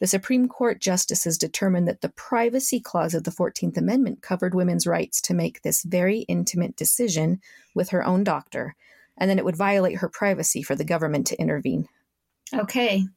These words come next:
Speaker 2: that's great. That's a great summary. Okay, so now we'll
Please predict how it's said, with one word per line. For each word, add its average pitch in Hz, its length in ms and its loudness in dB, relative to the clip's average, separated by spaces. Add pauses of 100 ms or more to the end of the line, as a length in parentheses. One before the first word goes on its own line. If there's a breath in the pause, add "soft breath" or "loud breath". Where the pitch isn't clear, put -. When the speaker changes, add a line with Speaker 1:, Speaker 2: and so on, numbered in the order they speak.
(240 soft breath)
Speaker 2:
that's 214 220 -2
great. 196 300 -2
That's 202 160 -2
a 196 60 0
great 190 260 -2
summary. 185 380 0 (340 loud breath)
Okay, 320 240 2
so 277 180 0
now 240 260 2
we'll 302 220 2